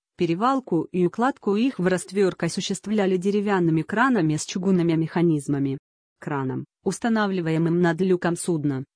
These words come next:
поднимали камень, после чего под него подкладывали бревна и катки, по которым он перекатывался на пристань. Здесь второй кран поднимал его и укладывал на березовые катки диаметром одиннадцать сантиметров.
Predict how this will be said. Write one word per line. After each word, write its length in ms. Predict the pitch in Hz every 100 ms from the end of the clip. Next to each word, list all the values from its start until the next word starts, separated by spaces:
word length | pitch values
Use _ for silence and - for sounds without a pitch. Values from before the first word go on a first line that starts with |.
| -
поднимали 500 | 180 180 180 170 156
камень, 460 | - 147 143 131 - _
после 320 | 208 196 190
чего 300 | 175 - 180
под 200 | 180 196
него 260 | 202 202 190
подкладывали 760 | 180 170 - 226 220 208 202
бревна 480 | 202 185 175 165 156
и 20 |
катки, 540 | 156 185 - - 143 135 _ -
по 100 | 196
которым 420 | 196 196 190 180
он 140 | 185 175
перекатывался 800 | 165 156 175 160 170 165 -
на 120 | 165 156
пристань. 600 | - 175 - - 139 135 _ _ _ 190
Здесь 300 | 175 196 -
второй 460 | - 180 165 156
кран 280 | - 170 165
поднимал 460 | 180 175 180 165 151
его 340 | 156 180 156
и 60 | 147
укладывал 500 | 151 202 180 170 165
на 140 | 170
березовые 600 | 165 185 247 247 226 240
катки 360 | 196 185 - 214
диаметром 640 | 196 175 160 160 165 165
одиннадцать 520 | 160 185 160 - 156
сантиметров. 840 | - 170 185 190 170 143 135 -